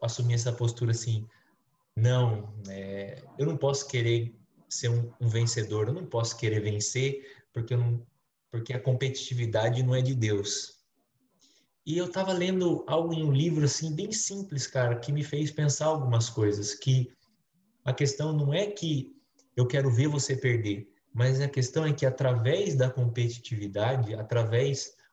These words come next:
do esporte, através, é, de você fazer um jogo, existem muitas coisas que podem ser aprendidas. E uma delas é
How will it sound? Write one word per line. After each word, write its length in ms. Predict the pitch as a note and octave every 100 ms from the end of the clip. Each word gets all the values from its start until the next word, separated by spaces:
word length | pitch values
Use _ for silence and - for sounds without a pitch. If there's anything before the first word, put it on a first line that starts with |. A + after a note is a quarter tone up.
| -
do 100 | B2
esporte, 640 | B2 - A2+ A2+ A#2 A#2 A2+
através, 800 | - A#2 G#2+ A#2 A#2+ - - - _ _ -
é, 260 | G2+ G2+
de 140 | G2+ G#2+
você 340 | A#2+ A#2 A#2+
fazer 260 | A#2 A2+ C3+
um 100 | C3+
jogo, 520 | A#2 A#2 A2 A#2 - _ _ _ _ _
existem 420 | C#3 C3+ E3 E3
muitas 720 | D#3 D3 F#3 A3+ - E3+ - -
coisas 440 | - E3+ E3+ D3
que 120 | -
podem 320 | - C#3+ D3
ser 220 | C#3 D3 C#3+
aprendidas. 920 | C#3 D3 C3+ C#3+ C3 G#2 - - - _ _ _ _ _ _ _ -
E 100 | C3+
uma 180 | C#3+
delas 440 | B2+ C3 C#3 C#3+ C3
é 320 | C3+ A#2